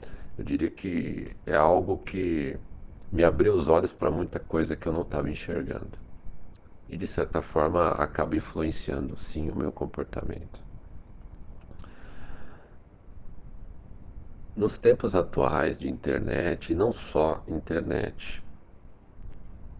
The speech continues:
eu diria de redes sociais e de aplicativos de relacionamento, e E eu focaria dois como exemplo, que seria o Tinder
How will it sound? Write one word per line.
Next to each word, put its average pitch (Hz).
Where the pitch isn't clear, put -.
eu 71
diria 69
de 67
redes 76
sociais -
e -
de 80
aplicativos 82
de 80
relacionamento, 71
e -
E 85
eu 82
focaria 82
dois 80
como 71
exemplo, 67
que -
seria 64
o -
Tinder 65